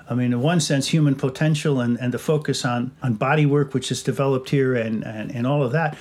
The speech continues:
Well, to bring in a, a, a, at that point, a, a, a person who'd been teaching for forty years, and it's Sarah Lawrence teaching girls comparative religion and mythology, and it was a bit of a stretch, and I, and I, and it went on for a while. I mean, there's stories of,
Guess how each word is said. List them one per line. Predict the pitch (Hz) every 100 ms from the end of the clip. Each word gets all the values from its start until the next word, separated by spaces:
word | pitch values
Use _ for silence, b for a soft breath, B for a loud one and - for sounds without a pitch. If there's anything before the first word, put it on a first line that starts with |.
| B B B - - - _
Well, | - 156 156 147 135 127
to | 147
bring | 123 170 208
in | 208 185
a, | 143 127 117 - 151 110 -
a, | -
a, | 113 - 127
at | 127 156
that | 156
point, | 156 143 123
a, | 110 - - - 131
a, | 120 -
a | 120
person | 160 151
who'd | 127
been | 135
teaching | 127 147 147
for | - 139
forty | - 147 143
years, | 135 139 143 139
and | 131 120 -
it's | 135 -
Sarah | - 135 127
Lawrence | 147 156 127 127
teaching | - 131 139 120 104 - -
girls | - 170 143 135 -
comparative | - 135 151 147 139
religion | 143 143 131 131
and | 127
mythology, | 120 170 180 147 143 131
and | 123 - B B B B
it | 196
was | 226
a | 180
bit | 170 175
of | 143
a |
stretch, | 139 254 165 -
and | 147 135
I, | 127
and | 139 131
I, | 127
and | 147 143
it | 170
went | 208
on | 233 233
for | 214
a | 190
while. | 196 147 123
I |
mean, | 127 131
there's | 139
stories | - 147 139 139 131
of, | 123